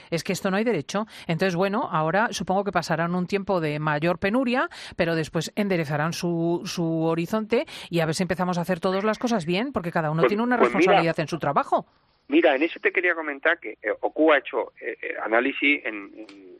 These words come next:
Speaker 2: en otras ocasiones, ¿no? Y hay un caso muy significativo, Aceites Maeva, que nos llegó a denunciar y hay una sentencia del Supremo donde al final, por supuesto, reconoce el,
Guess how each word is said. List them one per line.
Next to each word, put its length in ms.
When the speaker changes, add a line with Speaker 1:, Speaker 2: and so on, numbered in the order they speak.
Speaker 2:
en 40
otras 380
ocasiones, 600
¿no? 240
Y 260
hay 140
un 60
caso 240
muy 180
significativo, 760
Aceites 340
Maeva, 320
que 180
nos 160
llegó 260
a 60
denunciar 640
y 140
hay 80
una 120
sentencia 400
del 140
Supremo 540
donde 240
al 80
final, 320
por 160
supuesto, 420
reconoce 640
el, 300